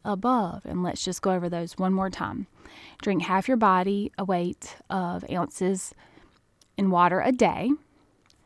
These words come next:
sleeping six to eight hours, uh, sweating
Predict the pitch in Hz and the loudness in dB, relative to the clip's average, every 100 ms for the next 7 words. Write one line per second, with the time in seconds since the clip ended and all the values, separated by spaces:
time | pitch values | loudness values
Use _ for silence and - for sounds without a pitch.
0 | _ - - 233 208 233 233 - 220 - | _ -16 0 2 4 6 4 4 0 0
1 | 220 - 226 269 190 175 170 285 - - | -2 2 4 6 4 2 -2 -4 -6 -16
2 | - _ _ - _ - _ _ _ - | -20 _ _ -20 _ -20 _ _ _ -4
3 | 180 - - - 208 190 202 247 | -4 -4 -8 -4 0 2 6 6